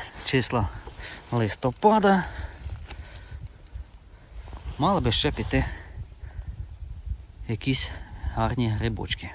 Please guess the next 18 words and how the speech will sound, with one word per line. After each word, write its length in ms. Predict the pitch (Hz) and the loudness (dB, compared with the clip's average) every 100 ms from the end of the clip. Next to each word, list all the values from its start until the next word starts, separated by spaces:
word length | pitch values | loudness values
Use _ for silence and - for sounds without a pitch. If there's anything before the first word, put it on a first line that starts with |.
| - - | -14 -6
Переважно 380 | 143 175 151 | -2 0 -2
так 160 | - 127 | -2 -2
кожного 360 | - 117 120 117 | -2 0 2 2
року 200 | 123 117 | -2 -2
буває. 340 | 113 95 92 - - - - - | -4 -4 -6 -10 -18 -18 -18 -18
Темні, 380 | - 147 139 110 - - | 0 2 4 2 -2 -6
білі 320 | 107 113 107 - - - - - - | 0 2 0 -2 -12 -20 -20 -18 -4
гриби 400 | 113 107 110 107 | -2 2 2 0
з 60 | |
такими 280 | - 110 101 | 0 -2 0
темними 380 | - 104 101 101 | 0 0 2 0
шапками. 520 | - - - 147 104 - - - - - - | -2 -4 0 2 0 -2 -8 -12 -14 -14 -4
Можуть 220 | - 156 | 0 0
бути 220 | 110 110 - | 0 -4 -2
ще 160 | - | -2
білі 280 | 98 104 104 | 0 0 0
з 120 | - | -2
світлими. 440 | - 175 143 123 | -2 2 2 2